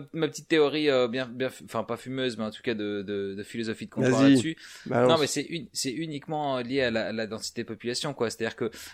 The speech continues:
Speaker 1: quand tu vas, euh, au Canada, euh, et les gens ont un personal space, euh,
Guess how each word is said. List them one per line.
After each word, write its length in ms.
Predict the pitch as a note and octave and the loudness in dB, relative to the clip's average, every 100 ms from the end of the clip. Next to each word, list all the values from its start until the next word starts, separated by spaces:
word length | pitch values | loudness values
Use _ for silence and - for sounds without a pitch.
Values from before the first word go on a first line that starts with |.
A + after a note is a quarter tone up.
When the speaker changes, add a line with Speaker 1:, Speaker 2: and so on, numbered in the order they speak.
| - | -6
Speaker 1:
quand 140 | B2+ | -6
tu 140 | - C3+ | -4 0
vas, 240 | C#3+ C#3 | 4 4
euh, 420 | A#2 A2+ G#2+ A2 | 4 2 0 -2
au 100 | A#2+ | -4
Canada, 600 | - C#3+ C3 A#2+ C3 C3 | 0 2 2 0 2 2
euh, 320 | A#2+ G#2 G2+ F2+ | 0 -2 -4 -4
et 280 | D2+ F#2 F#2+ | -4 -6 -6
les 140 | A2 | -6
gens 280 | A2 A2+ A2+ | -4 -4 -4
ont 20 | |
un 60 | G#2 | -4
personal 460 | A2+ A2 A2+ A2 | -6 -6 -4 -4
space, 400 | - - A2+ A2+ | -4 -4 -4 -4
euh, 200 | G#2+ G2+ | -6 -8